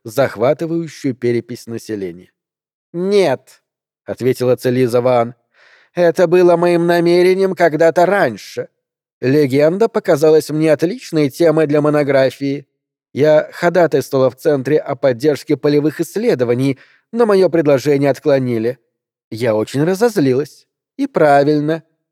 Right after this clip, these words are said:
Близорукие глупцы. Я поговорила о моем раздражении и его причине с моим коллегой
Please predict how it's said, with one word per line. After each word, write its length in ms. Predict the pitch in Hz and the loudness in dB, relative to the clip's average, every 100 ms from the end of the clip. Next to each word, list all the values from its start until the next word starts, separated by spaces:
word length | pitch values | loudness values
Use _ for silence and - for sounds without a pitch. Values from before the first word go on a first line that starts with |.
| _ _ | _ _
Близорукие 800 | 156 170 143 135 123 120 123 117 | -2 0 0 0 -2 -4 -4 -2
глупцы. 520 | 131 131 - 160 131 _ _ _ _ _ _ | -2 -4 -4 -4 -4 _ _ _ _ _ _
Я 300 | 117 135 127 | -2 0 0
поговорила 600 | - 127 135 139 160 131 | -2 -2 0 2 2 2
о 20 | |
моем 220 | 131 135 135 | 0 0 0
раздражении 720 | 131 127 135 - 175 147 147 | -2 0 -2 0 0 0 -4
и 160 | - | -4
его 200 | 147 131 | -2 -2
причине 600 | 123 135 123 240 190 143 - - _ | -2 -6 -8 -8 -2 -2 -4 -18 _
с 100 | - | -4
моим 240 | 156 151 | -2 -2
коллегой 640 | 135 156 180 214 110 117 - | 0 0 2 0 0 -4 -6